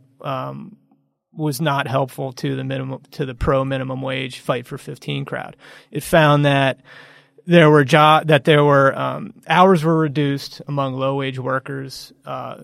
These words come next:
enough that it reduced overall earnings for an individual worker on average a hundred twenty-five dollars a month.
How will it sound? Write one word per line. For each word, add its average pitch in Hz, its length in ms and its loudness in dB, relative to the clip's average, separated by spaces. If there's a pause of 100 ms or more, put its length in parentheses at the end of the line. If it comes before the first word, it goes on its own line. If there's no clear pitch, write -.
(240)
enough 170 440 4
that 131 460 0
it 151 180 -4
reduced 147 480 0
overall 156 400 6
earnings 180 600 4
for - 240 0
an 143 60 2
individual 147 600 0
worker 135 280 0
on 131 160 0
average 127 380 -4
a 131 60 -6
hundred 131 280 -4
twenty-five 127 540 -8
dollars 123 360 -10
a - 40 -16
month. 123 280 -14